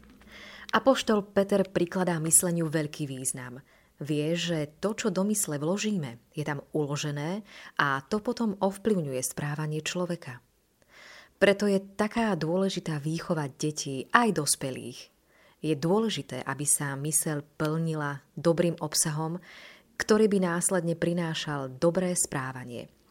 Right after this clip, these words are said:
Aby v našej mysli bolo uložené mnoho základných informácií, vedomostí o svete a veciach v ňom, o dejinách, o prírodovede, vo všetkých jej oblastiach,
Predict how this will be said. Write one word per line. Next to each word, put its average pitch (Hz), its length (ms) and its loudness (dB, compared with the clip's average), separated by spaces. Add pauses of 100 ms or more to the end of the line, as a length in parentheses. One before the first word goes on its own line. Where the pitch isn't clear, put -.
(360)
Aby 180 240 4
v 214 80 4
našej 220 240 2
mysli 196 400 4
bolo 180 400 0
uložené 190 560 2
mnoho 156 400 0
základných 175 800 -2
informácií, 139 960 -2 (240)
vedomostí 196 720 4
o 165 80 2
svete 190 560 -2
a 135 240 -6
veciach 170 400 -2
v 160 160 -4
ňom, 165 160 -2 (480)
o 202 160 8
dejinách, 185 560 2 (400)
o - 80 -2
prírodovede, 165 880 0 (240)
vo 175 160 4
všetkých 208 480 -4
jej - 80 -6
oblastiach, 165 640 -4